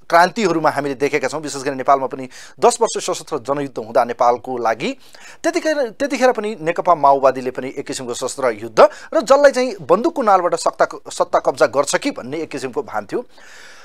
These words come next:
त्यस्तो त्यस्तै देखिने, तर अलिकति उग्रवादी जस्तो देखिने तालिबानले चाहिँ यतिखेर अफगानिस्तानमा जुन किसिमको सत्ता कब्जा गरेको छ, त्यहाँको राष्ट्रपति, उपराष्ट्रपति देश छाड्न बाध्य भएको छन्। योसँग यतिखेर विश्व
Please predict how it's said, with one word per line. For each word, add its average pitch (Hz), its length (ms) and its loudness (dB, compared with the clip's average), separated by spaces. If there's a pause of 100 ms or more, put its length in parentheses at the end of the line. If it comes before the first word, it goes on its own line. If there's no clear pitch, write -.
(400)
त्यस्तो 277 220 0
त्यस्तै 330 320 2
देखिने, 247 320 4
तर 285 140 0
अलिकति 247 360 2
उग्रवादी 170 580 6
जस्तो 151 260 -6
देखिने 147 380 -6
तालिबानले 151 560 4
चाहिँ 131 180 -2
यतिखेर 123 220 -2 (520)
अफगानिस्तानमा 160 500 0
जुन 165 160 -10
किसिमको 139 440 -6 (580)
सत्ता 170 260 2
कब्जा 135 240 2
गरेको 123 280 0
छ, - 60 -8
त्यहाँको 131 300 -2
राष्ट्रपति, 123 400 0
उपराष्ट्रपति 117 560 -2
देश 127 300 -10
छाड्न 123 200 -6
बाध्य 110 300 -6
भएको 113 260 -10
छन्। 120 120 -16 (340)
योसँग 185 240 0
यतिखेर 147 300 -4
विश्व 143 460 -6